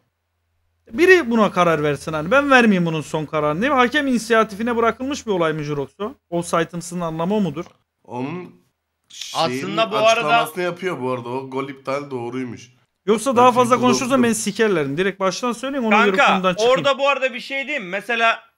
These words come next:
Speaker 3: e, iki tane tartışmalı şey vardı o hafta. Bir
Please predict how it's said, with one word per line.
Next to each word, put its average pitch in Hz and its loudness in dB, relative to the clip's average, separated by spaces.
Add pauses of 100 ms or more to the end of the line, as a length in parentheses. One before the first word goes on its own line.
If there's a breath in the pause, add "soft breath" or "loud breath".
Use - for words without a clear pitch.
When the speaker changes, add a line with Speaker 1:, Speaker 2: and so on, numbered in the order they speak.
(140)
Speaker 3:
e, 185 2
iki 208 -12
tane 226 2
tartışmalı 160 -4
şey 151 -4
vardı 139 -2
o 139 -2
hafta. 190 -4
Bir 220 -4